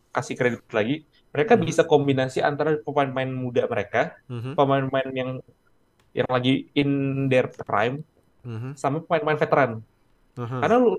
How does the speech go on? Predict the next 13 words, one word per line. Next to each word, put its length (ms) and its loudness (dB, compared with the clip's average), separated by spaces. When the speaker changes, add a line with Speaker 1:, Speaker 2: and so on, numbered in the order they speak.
Speaker 1:
kalau 160 2
misalkan 320 -2
lu 80 0
lihat, 240 2
kayak 320 0
Jason 320 -4
Kelce, 560 -4
Lane 240 4
Johnson, 640 2
Brandon 400 0
Graham, 480 -2
Fletcher 320 0
Cox, 480 -4